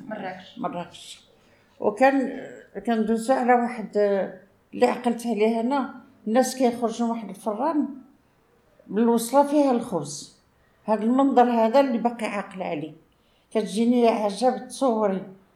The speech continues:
Speaker 2: فوق كتاف با كنشوف الناس غاديين بالخبزة. يعني بحال إلا ربي كيبين ليا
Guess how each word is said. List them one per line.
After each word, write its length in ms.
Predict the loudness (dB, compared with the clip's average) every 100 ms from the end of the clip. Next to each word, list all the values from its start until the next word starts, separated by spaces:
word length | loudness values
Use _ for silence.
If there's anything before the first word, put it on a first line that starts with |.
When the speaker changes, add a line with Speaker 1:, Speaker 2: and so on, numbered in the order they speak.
| _ _
Speaker 2:
فوق 220 | -4 -4 -2
كتاف 300 | 0 0 2
با 160 | 0
كنشوف 500 | 2 0 0 -4 -6
الناس 360 | -4 -2 -2 0
غاديين 320 | 0 2 0
بالخبزة. 540 | -2 -6 -4 -4 -4 -8 -12 0
يعني 160 | 0
بحال 340 | 2 2 4 4
إلا 180 | 6 4
ربي 220 | 4 -4
كيبين 580 | -2 -2 0 0 0 -2
ليا 420 | 0 0 -2